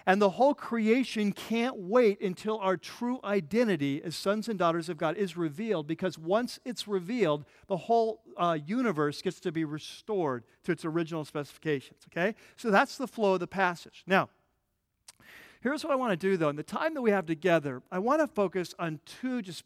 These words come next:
pivotal, critical truths for us as Christ's followers. Now, like, if we wanna be members, uh, of the way, you know, if we want to be part of the movement that Jesus called the way, if we want to be part of that movement, there are two critical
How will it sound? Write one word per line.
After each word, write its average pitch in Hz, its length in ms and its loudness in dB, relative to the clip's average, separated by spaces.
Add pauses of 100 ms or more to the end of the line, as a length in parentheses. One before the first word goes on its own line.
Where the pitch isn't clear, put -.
pivotal, 180 680 -2 (240)
critical 214 880 0
truths 185 340 2
for 180 160 -2
us 160 160 -2
as 160 120 -12
Christ's 160 400 -4
followers. 135 600 0 (460)
Now, 180 60 -2
like, 170 120 0
if 175 100 -4
we 254 100 0
wanna 277 240 4
be 226 140 0
members, 208 520 2
uh, 170 240 2
of 170 200 -2
the 165 80 2
way, 156 480 2 (240)
you 160 80 0
know, 160 80 4
if 160 60 -2
we 202 60 0
want 202 160 2
to 175 60 0
be 160 60 -12
part 208 200 2
of 190 40 0
the 196 60 2
movement 180 520 0
that 139 80 -14
Jesus 185 260 -6
called 170 220 0
the 147 60 -6
way, 143 340 -2 (320)
if 165 160 -2
we 240 100 0
want 285 220 -2
to - 20 -2
be 196 120 0
part 226 300 0
of 220 60 -2
that 170 160 0
movement, 170 400 0
there 160 160 0
are 160 60 -2
two 254 400 -6
critical 165 1080 -2